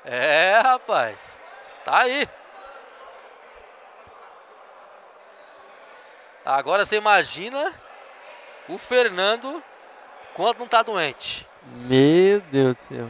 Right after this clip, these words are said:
Speaker 1: É, meu amigo.
Speaker 2: É, apesar que ano passado, quando o time do, dos moleques da associação também, ele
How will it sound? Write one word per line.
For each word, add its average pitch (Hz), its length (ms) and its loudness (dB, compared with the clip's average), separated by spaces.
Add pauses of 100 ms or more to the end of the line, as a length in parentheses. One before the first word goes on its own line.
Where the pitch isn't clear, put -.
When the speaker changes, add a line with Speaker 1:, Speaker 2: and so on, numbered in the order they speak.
(100)
Speaker 1:
É, 160 680 2
meu 202 160 -4
amigo. 143 200 0
Speaker 2:
É, 139 40 8
apesar 139 320 6
que - 80 -4
ano - 480 -20
passado, 180 440 4
quando 165 180 0
o 151 60 -8
time 147 280 -2
do, 127 380 6 (640)
dos 127 140 -6
moleques 143 400 6
da 131 300 10
associação 156 580 4
também, 147 400 4
ele 254 260 0